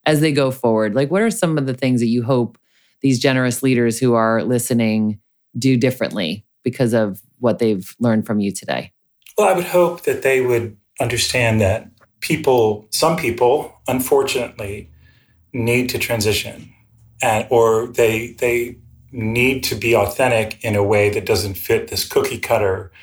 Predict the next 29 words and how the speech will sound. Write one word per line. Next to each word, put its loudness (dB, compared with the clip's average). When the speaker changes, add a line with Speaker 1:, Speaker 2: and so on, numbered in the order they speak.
Speaker 2:
male-female 2
dichotomy 0
that -6
we've -6
all 2
grown -2
up -2
with, -10
and -2
that 0
it 0
doesn't 2
make 0
you 2
a 4
freak 0
or 2
a, -2
or -4
a, -20
a -16
flake, 0
or 2
I 4
don't 2
know 2
what -4
sort -2
of -8